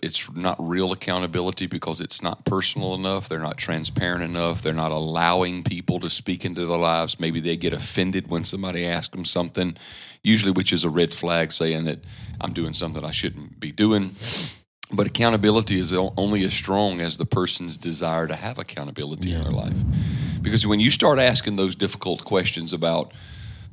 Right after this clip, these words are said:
Speaker 1: um, some personal things, of course, always in confidentiality, that's the way it should be done. You know,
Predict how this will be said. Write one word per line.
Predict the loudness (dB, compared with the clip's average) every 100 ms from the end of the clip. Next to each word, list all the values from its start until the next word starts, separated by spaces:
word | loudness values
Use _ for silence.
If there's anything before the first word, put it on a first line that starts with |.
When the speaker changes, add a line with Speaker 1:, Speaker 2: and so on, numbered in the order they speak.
| -6
Speaker 1:
um, | -4 -2 -4 -10 -14 -20 -20 -20 -6
some | -4 -4 0
personal | 2 2 0 -2
things, | 0 2 2 2 -2 -4 -4
of | -2
course, | 4 4 6
always | 6 6 4 2
in | -2 -2
confidentiality, | 2 2 0 -2 -2 0 0 0 -2 -4 -4
that's | -4 0 0
the | 0
way | -2
it | -2
should | -2 -2
be | -4
done. | -2 -2 -4 -8 -14 -14 -16 -18 -6
You | -2
know, | 2 2 0